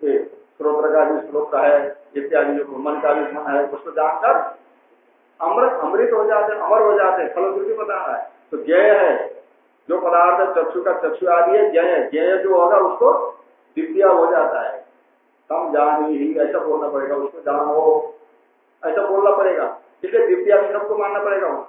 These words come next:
जो आगे ज्ञातवा पद का अध्ययन करेंगे अतिमुच्च के बाद, अतिमुच्च के पहले चक्षु, चक्षु के बाद ज्ञातवा पद का अध्ययन होगा,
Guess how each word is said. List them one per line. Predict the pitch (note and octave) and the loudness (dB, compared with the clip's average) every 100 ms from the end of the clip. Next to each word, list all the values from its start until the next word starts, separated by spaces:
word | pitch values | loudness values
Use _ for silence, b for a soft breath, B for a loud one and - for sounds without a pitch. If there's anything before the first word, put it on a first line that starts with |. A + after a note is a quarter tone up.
| _ _ _ _ _ _ _ _ _ _ _ _ _ D3+ | _ _ _ _ _ _ _ _ _ _ _ _ _ -6
जो | |
आगे | D#3 D#3+ F3+ | -2 0 0
ज्ञातवा | D#3+ F3 - F#3+ F#3 | -2 -2 0 2 4
पद | F3 - | 2 0
का | F#3 | 0
अध्ययन | D3 D3+ E3+ - | 0 0 0 0
करेंगे | F#3+ F#3+ F#3+ F#3 - D3 | 0 -2 -4 -8 -12 -12
अतिमुच्च | - D#3+ - F3+ | -12 -16 -14 -10
के | F3 | -4
बाद, | F3 F3 F3+ - _ _ _ _ _ _ _ _ _ _ _ _ _ _ _ _ _ _ _ _ B2+ B2 D3 | 2 2 0 -8 _ _ _ _ _ _ _ _ _ _ _ _ _ _ _ _ _ _ _ _ -12 -8 -6
अतिमुच्च | E3 F3+ F3 | -4 -4 -2
के | F3 | -4
पहले | - E3+ D#3+ - | 2 4 4 0
चक्षु, | - - D#3 D#3 - F3+ | -4 -6 -6 -6 -8 -8
चक्षु | F3+ D#3 E3+ | -6 -8 -8
के | D#3+ | -4
बाद | E3 D#3+ D#3 | 0 0 0
ज्ञातवा | D3+ F3 E3 | -4 -2 -2
पद | D#3+ D#3+ | -2 -2
का | |
अध्ययन | C#3+ D3+ D#3 D#3+ | -4 -2 -2 0
होगा, | D3+ D#3 | 0 -2